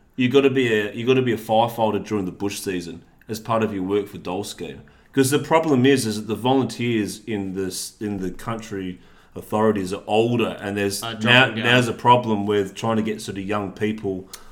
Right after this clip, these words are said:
Speaker 1: They
Speaker 2: Well,
Speaker 1: are there, but it's
Speaker 2: You know what you
Speaker 1: it's
Speaker 2: could do instead? So, you know how they small, made the immigration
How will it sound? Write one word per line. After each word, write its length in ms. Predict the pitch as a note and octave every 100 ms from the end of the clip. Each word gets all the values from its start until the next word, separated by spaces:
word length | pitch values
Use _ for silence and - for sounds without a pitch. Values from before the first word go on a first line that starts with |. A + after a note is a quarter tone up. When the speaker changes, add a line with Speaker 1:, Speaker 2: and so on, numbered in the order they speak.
| - -
Speaker 1:
They 60 | C3
Speaker 2:
Well, 280 | C#3+ D#3 C#3+
Speaker 1:
are 40 |
there, 460 | C#3 D3+ A2+ C3+ E3
but 340 | A#2 B2+ C3
it's 320 | A#2 A2 -
Speaker 2:
You 100 | D3
know 120 | D#3+ G3+
what 100 | A3+
you 100 | E3
Speaker 1:
it's 100 | -
Speaker 2:
could 200 | E3 -
do 120 | C#3
instead? 800 | A#2 A2+ A2+ - C3+ A2+ G#2+ G#2+
So, 260 | - A#2 A#2+
you 400 | A#2+ B2 B2+ C#3+
know 140 | E3+
how 140 | G3+
they 240 | F#3 D#3 C3
small, 540 | - - C#3+ D3 D3
made 360 | C#3+ D#3 F3+ F#3
the 120 | E3
immigration 880 | D3 C#3+ C3 B2+ B2+ B2+ A#2+ A2+ -